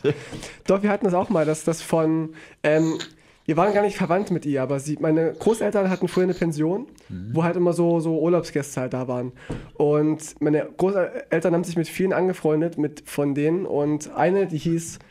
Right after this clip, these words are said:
Speaker 1: Er-, Erna, ich kann den Vornamen ja ruhig sagen, Erna, die ist eine ältere Frau.
Speaker 2: Erna P?
Speaker 1: Keine, weiß ich gar nicht mehr, wie die mit Nachnamen hieß.
Speaker 2: Das ist ein
Speaker 1: Ich hab
Speaker 2: Song
Speaker 1: die,
Speaker 2: von
Speaker 1: hab
Speaker 2: den
Speaker 1: die
Speaker 2: Ärzten.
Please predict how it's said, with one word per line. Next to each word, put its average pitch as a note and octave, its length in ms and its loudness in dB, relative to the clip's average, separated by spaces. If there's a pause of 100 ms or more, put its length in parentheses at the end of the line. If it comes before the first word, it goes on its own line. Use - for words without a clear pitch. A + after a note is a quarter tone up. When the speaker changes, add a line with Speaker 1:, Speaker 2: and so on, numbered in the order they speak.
(560)
Speaker 1:
Er-, D3+ 300 2
Erna, G3 420 4
ich - 80 -6
kann D#3+ 100 0
den D3 100 2
Vornamen F#3 320 0
ja F#3 60 0
ruhig F3+ 160 0
sagen, F3 300 -2
Erna, F3+ 320 -2
die - 140 -4
ist - 280 -10
eine D3 220 0
ältere D3 300 -2
Frau. E3 340 -2 (100)
Speaker 2:
Erna A2 220 -4
P? A#2 320 -6 (920)
Speaker 1:
Keine, C3 300 -4
weiß C#3 160 -4
ich B2 60 -8
gar C3 80 -4
nicht B2 100 -8
mehr, C3 100 -4
wie C3 60 -6
die B2+ 80 -6
mit B2 240 -8
Nachnamen C3 380 -4
hieß. B2+ 340 -10
Speaker 2:
Das - 80 -18
ist - 60 -16
ein - 20 -12
Speaker 1:
Ich - 60 0
hab E3 60 0
Speaker 2:
Song F#3 160 0
Speaker 1:
die, F#3+ 40 0
Speaker 2:
von G3 100 -2
Speaker 1:
hab F3 120 0
Speaker 2:
den F3 40 0
Speaker 1:
die F3+ 60 2
Speaker 2:
Ärzten. - 340 -4